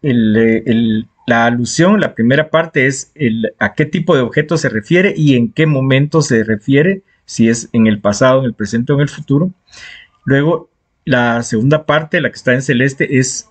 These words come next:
el que la persona que está haciendo la acción y, por último, en rojo está el verbo. Eso es todo lo que le tengo que decir sobre esto.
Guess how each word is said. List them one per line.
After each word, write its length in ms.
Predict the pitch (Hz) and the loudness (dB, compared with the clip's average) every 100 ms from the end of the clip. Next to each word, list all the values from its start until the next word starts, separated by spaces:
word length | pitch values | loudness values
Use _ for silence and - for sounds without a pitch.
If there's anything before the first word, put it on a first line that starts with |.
| - | -2
el 240 | 120 120 | -2 0
que 320 | 127 117 113 - | 0 2 0 -4
la 200 | 113 - | -6 -4
persona 600 | 107 104 185 220 147 127 | -4 0 2 2 0 -2
que 100 | 107 | -6
está 220 | 101 131 | -2 -2
haciendo 400 | 123 131 131 139 | 0 0 2 2
la 100 | 160 | 0
acción 320 | 156 147 185 | 0 -2 -2
y, 280 | 156 180 185 - _ - | 0 0 0 -6 _ -2
por 140 | 123 | 2
último, 440 | 151 156 160 160 | 2 2 2 4
en 120 | 113 107 | 2 0
rojo 340 | 127 127 156 | 0 0 -2
está 380 | 107 - 117 120 - - _ | -4 -4 -4 -4 -10 -20 _
el 180 | - 107 | -4 -2
verbo. 320 | 104 101 - _ _ - | -2 -4 -8 _ _ -4
Eso 200 | 120 139 | -2 0
es 80 | |
todo 180 | - 123 | 2 2
lo 140 | 123 101 | 2 -2
que 80 | |
le 100 | 101 | -6
tengo 300 | 98 110 110 | -2 0 0
que 80 | 107 | 0
decir 340 | 104 101 120 - | -2 0 -2 -4
sobre 440 | - 107 98 110 | -6 -4 -2 2
esto. 220 | 160 156 | 0 0